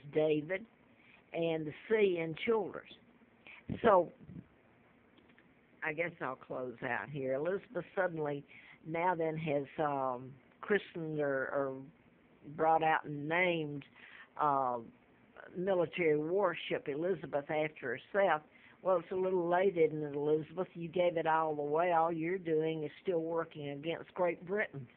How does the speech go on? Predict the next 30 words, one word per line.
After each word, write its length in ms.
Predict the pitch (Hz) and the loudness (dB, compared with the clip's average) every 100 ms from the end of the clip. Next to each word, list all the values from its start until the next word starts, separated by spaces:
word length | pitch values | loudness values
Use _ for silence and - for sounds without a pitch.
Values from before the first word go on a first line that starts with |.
| - - - - | -20 -20 -20 -8
Um, 680 | 151 160 156 151 147 139 139 147 - _ _ _ _ _ _ _ _ _ _ - | -2 0 0 0 -2 -6 -12 -16 -20 _ _ _ _ _ _ _ _ _ _ -20
<laughs> 640 | - 147 - - 196 - | -14 -14 -16 -20 -20 -10
what, 220 | 175 214 - 175 175 | 0 2 2 -2 4
that's 220 | 190 185 - | 2 2 -10
quite 320 | - 196 185 | 2 2 2
the 80 | 160 | -6
joke, 360 | 143 156 160 - | -2 0 0 -2
isn't 300 | 156 139 151 | -4 -4 -8
it? 100 | 160 _ _ _ - - _ - | -12 _ _ _ -20 -20 _ -4
Uh, 220 | 151 139 - - | -2 -2 -6 -6
to 60 | 160 | -2
name 260 | 160 165 | 0 0
it, 120 | 170 | -2
look 200 | 143 160 | -4 -4
like 240 | 135 160 151 - | 0 0 0 -8
you're 160 | 170 165 | -6 -4
the 120 | 147 | -6
good 360 | 139 156 165 | -2 -4 -4
guy 280 | 165 156 160 | 0 2 2
because 340 | 156 143 139 131 | 0 -6 -6 -8
you 100 | 165 | -8
helped 300 | 165 165 - | -4 -6 -6
bring 240 | 156 151 147 | -4 -4 -4
around, 400 | 131 143 160 156 - - - - | -4 -2 -2 -6 -10 -20 -20 -6
uh, 140 | 135 131 | -4 -2
about 420 | 131 151 151 - | -2 0 -2 -4
the 80 | 139 - | -8 -2
takedown 600 | 160 - 160 160 160 156 - _ - | -2 -2 -4 -2 -2 -6 -10 _ -10
of 160 | 127 120 | -10 -4
my 280 | 160 165 | 4 4